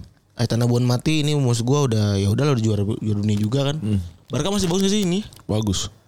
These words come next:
Speaker 1: Eh, Liga Champions juara gak sih?
Speaker 2: Juara.
Speaker 1: Juara juga?
Speaker 2: Hmm.
Speaker 1: Ah, apalagi yang bikin mereka, dia tidak pantas. Yasin Tropi, Emilio Martinez ini yang jadi lucu. Sebenarnya satu lucu kelucuan aja, karena Yasin Bono tuh jauh lebih tinggi ya.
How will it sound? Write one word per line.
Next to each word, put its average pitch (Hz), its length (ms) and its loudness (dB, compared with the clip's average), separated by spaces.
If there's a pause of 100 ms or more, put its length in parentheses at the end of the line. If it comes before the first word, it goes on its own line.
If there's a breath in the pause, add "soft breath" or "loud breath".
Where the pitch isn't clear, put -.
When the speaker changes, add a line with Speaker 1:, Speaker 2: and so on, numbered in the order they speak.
Speaker 1:
Eh, 110 420 0 (380)
Liga 123 180 0
Champions 151 220 -2
juara 165 140 0
gak 180 100 -2
sih? 147 80 0
Speaker 2:
Juara. 107 300 -2 (300)
Speaker 1:
Juara 165 220 0
juga? 190 220 2
Speaker 2:
Hmm. 87 180 -2 (360)
Speaker 1:
Ah, - 240 -2 (120)
apalagi 110 480 0
yang 113 100 0 (500 loud breath)
bikin 120 160 -2
mereka, 104 200 2
dia 107 140 0
tidak 101 160 -2
pantas. 101 480 -2 (520 loud breath)
Yasin 143 180 0
Tropi, 165 380 0
Emilio 160 260 2
Martinez 165 380 0
ini 170 120 2
yang 165 80 2
jadi 160 120 4
lucu. 151 220 2 (380)
Sebenarnya 165 360 0
satu 160 120 2
lucu 156 220 2
kelucuan 151 420 2
aja, 170 300 0 (400)
karena 151 260 2
Yasin 151 220 2
Bono 139 320 2
tuh 165 120 0
jauh 135 160 2
lebih 139 220 2
tinggi 143 380 2
ya. 120 80 -2